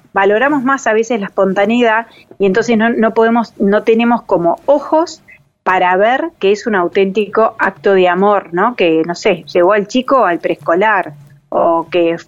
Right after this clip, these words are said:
se ofreció para ir al supermercado. Bueno, esos son auténticos actos de amor.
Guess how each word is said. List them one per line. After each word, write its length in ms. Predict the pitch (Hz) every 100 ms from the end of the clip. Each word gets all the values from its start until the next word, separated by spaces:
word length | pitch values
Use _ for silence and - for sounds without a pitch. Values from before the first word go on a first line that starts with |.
| _
se 140 | - 185
ofreció 320 | 180 220 269
para 120 | 226
ir 60 | 233
al 60 |
supermercado. 760 | - 170 160 165 170 247 208 175
Bueno, 280 | 208 208 -
esos 240 | 277 294
son 260 | - 233 240 _
auténticos 800 | 170 185 147 277 262 196 180 -
actos 300 | 180 - 185
de 100 | 180
amor. 240 | 160 160